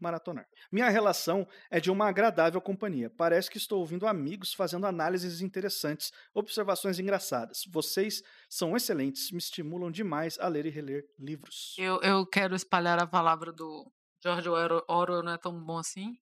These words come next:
Speaker 2: e de pessoas relerem livros. Por e-mail,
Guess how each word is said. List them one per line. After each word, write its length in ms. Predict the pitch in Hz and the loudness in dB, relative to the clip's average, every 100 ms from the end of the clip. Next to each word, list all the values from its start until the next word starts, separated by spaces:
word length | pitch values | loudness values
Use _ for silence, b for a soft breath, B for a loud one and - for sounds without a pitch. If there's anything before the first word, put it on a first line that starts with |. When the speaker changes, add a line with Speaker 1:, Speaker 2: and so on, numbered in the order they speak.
| _ | _
Speaker 2:
e 400 | 190 185 196 202 180 _ _ - | -8 -6 -6 -8 -14 _ _ -12
de 60 | - | -4
pessoas 360 | 185 208 190 | -2 -2 -2
relerem 440 | 185 190 180 185 180 | -4 -2 -4 -4 -6
livros. 600 | 165 156 160 - - - _ - - - - | -8 -10 -12 -12 -14 -18 _ 2 4 4 4
Por 100 | 311 | 2
e-mail, 600 | 302 269 294 330 269 | 4 4 6 4 4